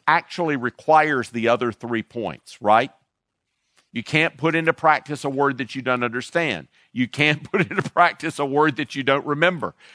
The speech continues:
And you can't put into practice, into practice a word that has not affected you. So all three of those things actually feed into your practice. Third,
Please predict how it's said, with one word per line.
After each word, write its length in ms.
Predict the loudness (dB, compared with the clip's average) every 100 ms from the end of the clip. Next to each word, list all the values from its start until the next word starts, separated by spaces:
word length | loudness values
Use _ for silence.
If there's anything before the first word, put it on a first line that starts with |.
| -20 -2
And 160 | 0
you 120 | 0
can't 360 | -4 -2 -2 0
put 160 | -2 -2
into 200 | -2 0
practice, 640 | 4 2 2 -10 -10 -12 _ _
into 180 | -4 -4
practice 480 | 2 2 2 -4 -8
a 80 | -6
word 280 | -2 -2 -2
that 120 | -4
has 140 | -4
not 200 | -2 -2
affected 600 | -2 -4 -6 _ -18 -18
you. 120 | -20 _ _ _ _ _ _ _ _
So 160 | -2 4
all 220 | 6 6
three 360 | 4 2 4 4
of 100 | 2
those 200 | -2 -2
things 260 | -4 -2
actually 480 | -2 -2 -4 -6 -6
feed 380 | -4 -2 -2 0
into 680 | -2 -4 -6 -6 -4 -6 -10 _ _
your 160 | -4 -4
practice. 640 | _ 2 2 _ -20 -20 _ _ _ _
Third, 300 | 2 2